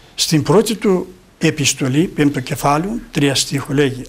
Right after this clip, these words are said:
"Αυτή γαρεστήν η αγάπη του Θεού. Είναι τα εντολάς αυτού τηρώμεν, και εντολή αυτού βαρύ ουκ εσύν". Αυτή είναι η αγάπη του Θεού, να τηρούμε τα εντολάς του. Και εντολές του δεν είναι βαριές.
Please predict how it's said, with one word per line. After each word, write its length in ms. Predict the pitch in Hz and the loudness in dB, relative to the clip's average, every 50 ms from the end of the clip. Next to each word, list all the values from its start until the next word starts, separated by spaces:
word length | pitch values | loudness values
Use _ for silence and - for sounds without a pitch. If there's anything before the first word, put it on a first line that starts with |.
| - - - - | -16 -20 -18 -6
"Αυτή 560 | - - 240 294 285 277 - - - - 214 | 0 4 4 6 4 4 0 -4 0 2 2
γαρεστήν 640 | 175 156 185 180 170 165 - - - 185 175 151 123 - - - - - - - - - - _ | 4 4 4 4 4 2 2 2 2 2 2 2 2 -2 -8 -18 -20 -20 -20 -20 -20 -20 -10 _
η 120 | - 151 | 0 2
αγάπη 420 | 143 135 127 135 143 151 143 - 127 | 2 2 2 2 2 2 0 -2 -8
του 160 | - - 135 | -10 -10 -12
Θεού. 320 | - - 143 131 - - - - - - - - - | -10 -10 -10 -10 -10 -12 -16 -20 -20 -20 -16 -4 2
Είναι 220 | - 208 247 247 | 4 6 6 6
τα 120 | 254 247 - - 233 | 6 4 4 4 4
εντολάς 360 | 214 196 220 262 302 294 - | 4 4 6 6 6 6 4
αυτού 260 | 277 254 262 320 311 | 2 2 2 0 0
τηρώμεν, 480 | 311 294 285 285 320 339 359 370 359 349 - - - _ _ _ _ _ _ - | 2 4 4 6 4 4 4 0 -2 -4 -6 -10 -18 _ _ _ _ _ _ -2
και 100 | - 170 | 0 0
εντολή 280 | 160 139 143 147 160 | 2 2 2 2 2
αυτού 320 | 170 160 - - - 165 147 | 2 0 -2 -4 -6 -4 -4
βαρύ 320 | 135 139 143 151 151 151 - | -4 -4 -4 -4 -4 -4 -8
ουκ 120 | - - - | -14 -8 -4
εσύν". 260 | - - - 220 214 - - - _ _ _ | -2 -2 -2 -4 -10 -18 -20 -20 _ _ _
Αυτή 360 | - 160 151 143 - - - | 0 0 0 0 -2 -4 -6
είναι 140 | 143 135 131 | -4 -4 -4
η 40 | 131 | -4
αγάπη 480 | 135 135 135 135 151 147 135 - - 120 | -6 -6 -2 0 0 0 0 -2 -8 -16
του 140 | - - - | -16 -18 -6
Θεού, 240 | - 190 254 294 277 - - - - - - - - | 0 2 2 2 2 -2 -8 -18 -18 -18 -20 -10 -2
να 140 | - 196 175 | 0 2 2
τηρούμε 340 | 165 - 147 143 185 226 247 | 2 2 2 2 2 2 2
τα 60 | 240 240 - - | 0 0 2 4
εντολάς 400 | 285 285 330 339 330 269 - - | 4 4 4 4 2 2 0 -4
του. 140 | - - - - - - - - _ | -6 -10 -16 -16 -20 -20 -20 -4 _
Και 100 | - 277 | 4 6
εντολές 380 | 277 240 247 254 277 320 311 | 6 8 6 6 6 4 4
του 100 | - 339 | 2 0
δεν 140 | 311 381 370 | 0 -2 -2
είναι 100 | 370 370 | -2 -2
βαριές. 600 | 311 269 196 160 269 - - - - - - - | -4 -4 -4 -4 -6 -6 -4 -4 -4 -4 -6 -10